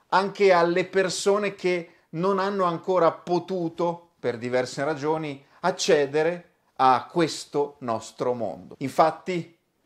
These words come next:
quello che avviene è esattamente questo, quello che avevamo promesso e che ci eravamo impegnati a mantenere come promessa.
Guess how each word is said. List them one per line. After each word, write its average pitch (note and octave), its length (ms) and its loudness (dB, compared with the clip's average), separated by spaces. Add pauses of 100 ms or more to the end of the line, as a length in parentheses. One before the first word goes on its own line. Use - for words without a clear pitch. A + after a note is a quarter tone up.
(120)
quello C#3+ 340 2
che B2+ 220 2
avviene D3+ 760 0 (340)
è B2 80 -8
esattamente D3 580 -2
questo, D3 640 -6 (280)
quello D#3+ 240 6
che C3 520 -2 (180)
avevamo C3+ 840 0 (140)
promesso F#3 420 -2
e D3+ 40 -2
che B2+ 100 -10
ci C3+ 80 -8
eravamo E3 280 2
impegnati D3 840 -4 (680)
a A2 540 -4
mantenere B2 920 -2 (240)
come A2 420 -6 (140)
promessa. G#2+ 680 -6